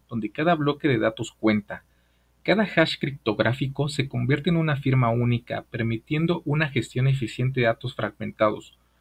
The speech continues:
Por otro lado, la deduplicación a nivel de archivo simplifica el panorama identificando archivos duplicados y conservando solo una copia. Es como tener un bibliotecario que organiza cuidadosamente cada documento para ahorrar espacio y facilitar la búsqueda.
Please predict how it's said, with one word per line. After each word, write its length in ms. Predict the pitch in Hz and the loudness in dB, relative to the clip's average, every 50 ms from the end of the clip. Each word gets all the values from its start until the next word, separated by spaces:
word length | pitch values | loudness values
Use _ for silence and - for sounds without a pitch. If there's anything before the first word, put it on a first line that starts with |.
| _ _ _ _ _ _ _ | _ _ _ _ _ _ _
Por 180 | - 139 147 170 | -6 -2 0 0
otro 200 | 190 - 220 220 | 0 0 0 2
lado, 280 | 185 156 151 160 165 | 4 4 6 6 6
la 120 | 156 135 117 | 6 6 6
deduplicación 720 | 113 107 107 110 - - 113 110 - 110 - - 160 180 | 4 2 2 0 -2 -2 -4 0 0 -2 0 2 2 2
a 60 | 180 | 4
nivel 280 | 151 123 107 123 131 135 | 4 4 2 2 4 4
de 80 | 135 | 4
archivo 380 | 131 135 - - - 131 139 135 | 2 2 0 -4 -2 0 0 0
simplifica 580 | 135 - 120 - - 110 110 - 135 135 - | 0 0 -2 -2 0 -2 -2 -2 -4 0 0
el 120 | 165 165 165 | 0 0 2
panorama 580 | - 131 117 110 104 110 117 127 139 147 156 - | 2 2 2 2 2 2 2 2 2 0 -2 0
identificando 800 | 147 127 120 117 113 110 - 117 - 110 - - 135 139 156 | 0 2 2 2 0 -2 -6 -6 -8 -8 -2 -2 0 0 0
archivos 400 | 151 135 139 - 135 139 143 135 | -2 -4 -4 -4 -2 -2 0 0
duplicados 720 | 131 113 - - 107 - - 123 123 131 147 185 196 - - _ _ _ _ _ _ - | -2 -4 -4 -8 -10 -4 0 2 2 2 2 -2 -6 -8 -14 _ _ _ _ _ _ -8
y 100 | 123 135 | -8 -6
conservando 580 | - 120 120 - - 120 - 131 135 147 151 135 | -4 -4 -4 0 0 2 4 4 4 4 4 0
solo 340 | 135 - 147 147 147 143 | 0 2 2 2 4 4
una 260 | 135 131 131 123 120 - | 4 4 4 4 2 0
copia. 440 | - 113 107 - - 95 - - _ _ _ _ _ _ _ _ | 0 -2 -2 -2 -2 -10 -12 -12 _ _ _ _ _ _ _ _
Es 100 | - - | -12 -12
como 240 | - - 196 175 151 | -4 0 2 2 2
tener 220 | 131 123 120 131 139 | 2 0 0 0 2
un 120 | 151 156 | 2 2
bibliotecario 600 | 143 127 120 110 107 - 107 - - 143 143 147 147 | 2 2 2 0 0 -2 -4 -4 -2 -4 -4 -4 0
que 80 | - | 0
organiza 400 | 123 113 113 110 123 131 - 175 | 0 0 2 0 0 0 -2 -4
cuidadosamente 920 | - - 123 107 98 95 113 123 - 147 131 127 123 131 135 - 131 127 | -4 0 0 0 2 0 -2 -2 0 0 2 2 2 0 -2 -2 -4 -4
cada 260 | - - 123 131 143 131 | 0 0 2 4 4 2
documento 600 | 113 - - - 104 113 127 131 135 135 135 135 | 2 -2 -6 -6 -4 -2 -2 0 0 0 0 0
para 160 | 117 104 101 | 0 0 0
ahorrar 420 | 101 104 - 117 123 139 135 - - | 0 0 0 2 0 0 0 -4 -10
espacio 460 | 113 - - - 127 131 131 147 139 | -12 -12 -6 0 0 0 2 0 0
y 40 | 135 | 0
facilitar 720 | 131 117 - - 104 101 101 - - - 120 127 127 - | 0 -2 -2 -2 -4 -4 -4 -6 -2 0 0 0 0 2
la 180 | 123 110 - - | 0 0 2 2
búsqueda. 600 | 127 113 110 117 110 - - - 104 98 - | -2 2 2 2 2 0 -6 -12 -14 -14 -14